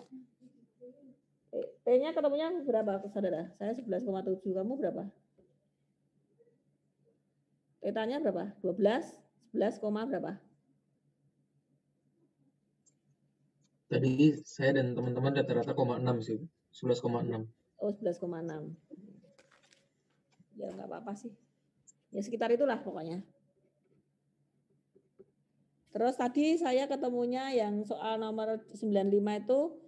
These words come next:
Speaker 1: X Y-nya nol koma empat sembilan. Terus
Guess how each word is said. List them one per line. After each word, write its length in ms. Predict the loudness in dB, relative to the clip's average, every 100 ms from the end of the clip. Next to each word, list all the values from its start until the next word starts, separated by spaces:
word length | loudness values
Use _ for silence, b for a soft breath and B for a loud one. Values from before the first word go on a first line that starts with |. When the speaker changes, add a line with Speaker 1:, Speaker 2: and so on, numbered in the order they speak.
| _ _ -4
Speaker 1:
X 240 | -4 2
Y-nya 560 | 6 6 4 -2 -4 -10 -16 _ _ _ _ -4
nol 160 | -2 0
koma 240 | -2 -4
empat 240 | -4 -4
sembilan. 480 | -4 -2 -2 -2 -8 -16 _ _ _ _ _ _ _ _ _ _ -20 _ _ _ _ _ _
Terus 560 | -10 -6 -4 -4 -4